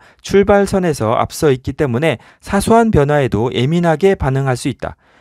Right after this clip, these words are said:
결국 당신은 업계의 중요한 변화를 가장 먼저 알아보는 사람인 것이다. 반면 자신이 투자하려는 업계에 대한 정보가 별로 없거나 전무하다면 무슨 일이 일어나고 있는지 가장 늦게 알 수밖에 없다.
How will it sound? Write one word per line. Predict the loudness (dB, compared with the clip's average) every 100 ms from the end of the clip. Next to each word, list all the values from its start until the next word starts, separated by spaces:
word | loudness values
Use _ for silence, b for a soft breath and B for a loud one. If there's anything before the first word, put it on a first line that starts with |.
| b
결국 | 0 2 2 -2
당신은 | -4 -4 -4 -4 -2 -2
업계의 | -6 -2 -2 -2
중요한 | -6 0 2 2
변화를 | 0 0 2 0 0 b b
가장 | -10 0 0 2
먼저 | 0 4 4
알아보는 | 4 0 -2 -4
사람인 | -2 -2 -2 -2
것이다. | -4 -4 -10 -10 b b b b
반면 | 0 2 2 0 -2
자신이 | -4 -4 -2 -2 -4
투자하려는 | -2 2 4 2 0 -2
업계에 | -2 -2 -2 0
대한 | -2 -2
정보가 | -4 -4 -2 0 0
별로 | 0 2 2
없거나 | 0 0 0 0 -4 b b
전무하다면 | -2 0 2 2 2 0 -2 -4 b b b -12
무슨 | -6 -2 0
일이 | 0 0 0
일어나고 | 2 2 2 0
있는지 | -2 -2 -4 -6 -8
가장 | -8 -4 -4
늦게 | -4 -4 -2
알 | -2
수밖에 | -2 -6 -4 -6
없다. | -6 -14